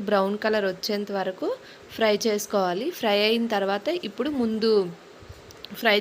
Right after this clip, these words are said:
చేసుకున్న చికెన్ని యాడ్ చేసుకోవాలి. యాడ్ చేసుకొని నీట్‌గా ఆనియన్స్, చికెన్ మిక్స్ అయినంత వరకు బాగా కలుపుకోవాలి. చికెన్ అంతా బాగా మిక్స్ చేసుకున్న తర్వాత వాటర్ యాడ్ చేసుకోవాలి. మేము ఇక్కడ రెండు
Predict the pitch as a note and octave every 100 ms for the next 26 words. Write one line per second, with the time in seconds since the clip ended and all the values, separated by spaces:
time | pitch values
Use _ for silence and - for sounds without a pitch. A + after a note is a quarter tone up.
0 | G#3 G#3 - A3 A#3 G#3 G3+ G#3 A#3 G3
1 | F#3 F#3 G3+ F#3+ - F#3 F#3+ F#4+ - -
2 | - - G3 G3+ G3+ A#3 A#3 A#3 C#4 A#3+
3 | G#3+ A3+ A#3+ A3+ F#3+ G3 G3 G#3+ G#3+ -
4 | F4 - - - - A3+ A3+ A#3 A#3 G#3+
5 | - A3 G#3+ G3+ G3+ G3 G3 C#4 G#3+ G3
6 | G3 G#3+ G3+ F3+ - G3+ F#3 F#3 B3+ F#4+
7 | - - - - - - - - - -
8 | - - A3+ A3 A3 G#3 B3+ A3+ F#3+ F#3+
9 | A3+ A3+ G#3 - A3 G#3+ - G#3 G3+ F#3+
10 | F#3+ F#3+ C4 G#3+ F#3+ G3 G#3 F#3+ F3 G3+
11 | G3 - F#3 F3+ C4+ F#4+ - - - A3+
12 | A3 G#3+ A3+ C4+ G#3+ G3+